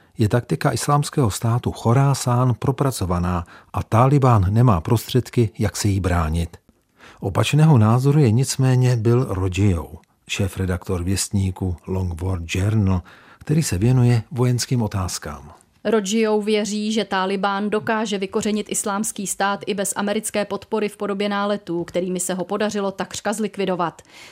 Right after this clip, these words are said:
Speaker 2: Tálibán už totiž dokázal zničit některé buňky Islámského státu, a to díky rozsáhlému systému zpravodajských sítí.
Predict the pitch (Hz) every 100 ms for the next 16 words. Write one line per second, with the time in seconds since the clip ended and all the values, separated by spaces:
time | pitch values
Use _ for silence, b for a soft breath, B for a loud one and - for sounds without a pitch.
0 | B 190 214 294 294 294 - - 254 269
1 | 233 240 240 240 240 233 233 226 233 220
2 | 214 - 226 214 196 208 - - - 196
3 | 208 - 208 202 - 202 185 - - 170
4 | - 180 180 180 180 185 - 214 220 220
5 | 208 175 208 - 196 196 - 170 170 175
6 | 175 - 214 - 190 - 165 151